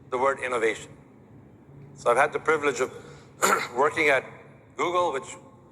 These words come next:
<clears throat> many of us believe is one of the more innovative companies of our times, I had the opportunity to be an investor at SoftBank and see a whole bunch of startups come through the gates and look at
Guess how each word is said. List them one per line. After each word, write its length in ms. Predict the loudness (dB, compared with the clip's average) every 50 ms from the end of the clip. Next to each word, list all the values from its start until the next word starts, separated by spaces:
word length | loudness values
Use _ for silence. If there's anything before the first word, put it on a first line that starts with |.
| -20 -20 -20 -20 -6 -2 2
<clears throat> 260 | 2 2 2 2 2
many 180 | 2 2 2
of 140 | 2 2 4
us 140 | 2 2 2
believe 340 | 2 0 2 2 2 0 0 -4
is 140 | -8 -6 -2
one 140 | 0 2 2
of 80 | 2 0
the 40 |
more 200 | 0 2 2 2
innovative 360 | 2 2 2 2 2 0 0 0
companies 340 | -2 -2 -2 -4 -8 -8
of 100 | -4 0
our 120 | 0 0 2
times, 420 | 4 4 4 4 2 0 -4 -8 -14 -18 -20 -20 -20 -20 -20 -20 -20 -20 -20 -20 -20 -20 -20 -20 -20 -20 -20 -20 -20 -20 -20 -20 -20 -20 -10 -4 0
I 60 | 2
had 120 | 2 2
the 100 | 4 4
opportunity 360 | 2 2 2 -2 -6 -6 -4
to 20 | -2
be 80 | -2
an 80 | -2 -2
investor 360 | 0 2 2 0 0 0 -4
at 80 | -6 -2
SoftBank 560 | 0 2 2 2 0 -2 -2 -2 -2 -4 -6
and 80 | -10 -8
see 120 | -6 -4
a 40 | 0
whole 120 | 0 0
bunch 200 | 0 -2 -4 -6
of 80 | -8 -4
startups 560 | 0 2 2 4 4 2 0 0 -6 -16 -18 -20 -20 -20 -20 -20 -20 -20 -20 _ _
come 180 | -4 -4 -4 -4
through 140 | -6 -6 -4
the 80 | -2
gates 360 | 2 2 4 4 2 0 -2 -6
and 100 | -8 -8 -6 -6
look 140 | -6 -4
at 80 | -4 -6